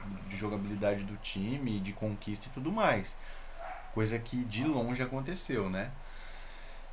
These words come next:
E aí eu pensei, eu falei, cara, teve o fator pandemia, querendo ou não, afetou todos os times, e é aí que se destacou.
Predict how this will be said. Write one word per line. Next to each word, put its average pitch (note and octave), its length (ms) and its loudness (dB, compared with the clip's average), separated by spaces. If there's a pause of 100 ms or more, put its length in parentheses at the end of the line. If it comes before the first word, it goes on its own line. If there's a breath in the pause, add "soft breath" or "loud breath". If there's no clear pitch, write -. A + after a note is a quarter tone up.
(180)
E E3+ 60 6
aí F3 140 10
eu G3+ 140 10
pensei, C3+ 720 6 (500)
eu G#2+ 80 -2
falei, A#2 240 2
cara, A2+ 500 12 (1400)
teve F3 180 6
o F#3 40 2
fator D#3+ 400 6
pandemia, G#2+ 760 4 (300)
querendo A2+ 400 4
ou A#2 60 4
não, G#2+ 300 6
afetou A2+ 440 2 (160)
todos D#3+ 400 2
os A2 160 2
times, A2 480 4 (100)
e D#3+ 180 8
é D3+ 60 12
aí E3 240 8
que G3+ 140 0
se E3 200 2
destacou. A#2 680 4